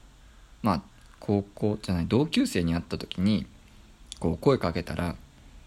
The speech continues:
なんか、あれだけ仲良かったのに、なんかこう、うん、距離感を感じたんですね。あの、距離感というか、気持ちの温度差みたいなものを感じたんですよ。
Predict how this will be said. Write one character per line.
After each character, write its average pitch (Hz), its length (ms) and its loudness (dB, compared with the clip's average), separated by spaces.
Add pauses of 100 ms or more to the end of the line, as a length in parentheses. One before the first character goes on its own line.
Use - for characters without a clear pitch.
(260)
な 98 100 0
ん - 40 0
か、 - 260 -6 (1500)
あ 110 100 -2
れ 139 140 2
だ 160 100 2
け 160 140 -2
仲 151 220 0
良 110 60 4
か - 120 -4
っ - 40 -4
た - 160 -8
の 85 140 -2
に、 82 300 -2 (300)
な 90 100 0
ん - 40 -2
か 69 220 -6
こ 82 400 -2 (2000)
う、 98 40 2
う 92 40 4 (120)
ん、 95 60 -2
距 113 100 2
離 143 100 4
感 95 140 0
を 71 60 -2
感 85 140 -2
じ 90 100 -4
た 82 80 -4
ん 73 60 -4
で - 80 -6
す 107 40 -4
ね。 151 160 -2 (1160)
あ 92 120 -2
の、 76 260 -4 (1160)
距 107 140 2
離 120 80 2
感 82 160 0
と - 80 -6
い - 20 -6
う - 20 -6
か、 - 140 -4 (340)
気 - 100 -2
持 135 120 4
ち 143 120 -2
の 117 140 4
温 120 80 4
度 123 100 0
差 82 140 -2
み 78 80 -2
た 69 100 -6
い 67 60 -4
な 69 60 -4
も 82 100 -4
の 76 60 -4
を - 20 -6
感 82 180 -2
じ 82 100 -4
た 73 100 -8
ん - 40 -4
で 65 80 -8
す - 80 -12
よ。 - 100 -16